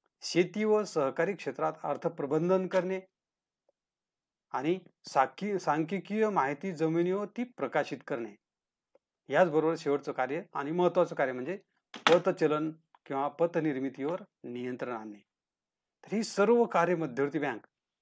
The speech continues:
त्या त्या देशामध्ये करीत असते. आपल्या भारतातील जी मध्यवर्ती बँक आहे, त्या मध्यवर्ती बँकेला आपण Reserve Bank of India असं या ठिकाणी म्हणतो. तर ही सर्व कार्य आपल्या भारतातले ही Reserve Bank of India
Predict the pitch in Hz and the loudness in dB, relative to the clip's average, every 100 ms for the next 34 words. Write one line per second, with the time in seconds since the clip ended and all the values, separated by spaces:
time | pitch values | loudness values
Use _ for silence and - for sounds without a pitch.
0 | _ _ _ 147 147 147 131 120 120 110 | _ _ _ -4 -2 -4 -4 -6 -8 -10
1 | 143 - 120 117 110 - 180 - _ _ | -12 -10 -10 -10 -10 -10 -12 -14 _ _
2 | _ - 110 - 180 165 117 117 131 156 | _ -4 -4 0 2 2 0 -2 -4 -6
3 | 160 165 _ _ _ - 139 196 170 123 | -8 -12 _ _ _ -14 -8 -4 -4 2
4 | 151 170 165 131 120 131 143 139 123 135 | 2 4 2 -2 -4 -6 -6 -6 -6 -8
5 | 135 135 123 123 120 190 226 _ _ _ | -6 -8 -6 -6 -2 -4 -6 _ _ _
6 | _ - 110 127 123 170 151 127 123 139 | _ -12 -6 -2 2 2 2 -4 -2 -4
7 | 135 143 120 113 - _ _ _ _ _ | -4 -10 -8 -10 -12 _ _ _ _ _
8 | _ _ _ _ _ - 120 143 117 117 | _ _ _ _ _ -6 -4 -4 -6 -10
9 | 113 113 - 190 196 _ _ - 139 156 | -12 -8 -4 -4 -6 _ _ -10 -6 -6
10 | 92 - 208 226 208 156 143 147 131 135 | -6 0 4 4 2 0 2 0 -2 -4
11 | 117 - 131 139 214 - _ _ _ - | -4 -4 -6 -6 -8 -10 _ _ _ -8
12 | 170 143 117 139 131 127 120 117 110 147 | -4 -4 0 0 0 -4 -6 -8 -6 -6